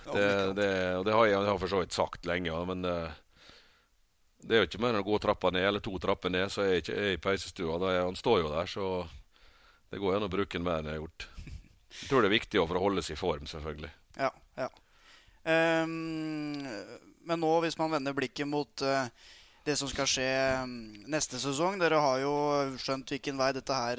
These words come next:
Speaker 1: har båret ganske lenge, allerede. Ehm,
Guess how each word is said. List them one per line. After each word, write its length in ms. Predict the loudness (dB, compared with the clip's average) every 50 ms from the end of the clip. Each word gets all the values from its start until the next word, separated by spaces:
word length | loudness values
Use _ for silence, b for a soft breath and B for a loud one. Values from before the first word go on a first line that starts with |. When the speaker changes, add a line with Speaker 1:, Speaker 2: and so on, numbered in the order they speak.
| -2 -4
Speaker 1:
har 60 | -2
båret 440 | -2 -2 -2 -2 _ -12 -8 -6 -4
ganske 260 | -4 -2 -4 -4 -4 -2
lenge, 520 | -2 -2 -2 -2 -4 -2 -2 0 -2 -2 B B B B B B B B B B B 0
allerede. 580 | 2 4 4 4 4 4 2 2 4 4 4 4 4 2 -4 -8 -4
Ehm, 520 | 0 0 2 2 2 0 -2 -6 -4 -2